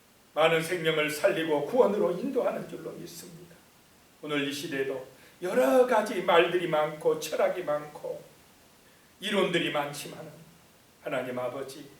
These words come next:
하나님의 말씀이 우리의 삶의 중심이 되게 하시고 그 말씀이 믿어지게 하시고 하나님의 말씀대로 순종함으로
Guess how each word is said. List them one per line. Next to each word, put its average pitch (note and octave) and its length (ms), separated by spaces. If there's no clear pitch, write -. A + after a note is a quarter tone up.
하나님의 G#3 500
말씀이 F#3 680
우리의 G3 340
삶의 F3+ 420
중심이 G#3+ 520
되게 - 220
하시고 - 500
그 - 120
말씀이 A#3 800
믿어지게 B3+ 560
하시고 - 500
하나님의 F#3+ 440
말씀대로 G3+ 800
순종함으로 G3 1000